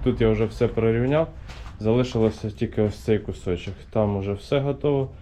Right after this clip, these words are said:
там теж, там теж, теж, теж, теж, теж. Ось так, і тут ще залишилося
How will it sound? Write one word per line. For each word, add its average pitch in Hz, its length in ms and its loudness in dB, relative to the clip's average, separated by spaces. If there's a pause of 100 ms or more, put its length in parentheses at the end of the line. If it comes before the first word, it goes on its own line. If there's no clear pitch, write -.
(320)
там 104 180 2
теж, 151 380 0
там 98 260 -4
теж, 143 360 -4
теж, - 280 -8
теж, 131 220 -8
теж, - 300 -10
теж. - 480 -10 (640)
Ось - 300 -6
так, 95 260 0
і 107 60 -2
тут - 240 -6
ще 107 220 0 (220)
залишилося 107 720 -2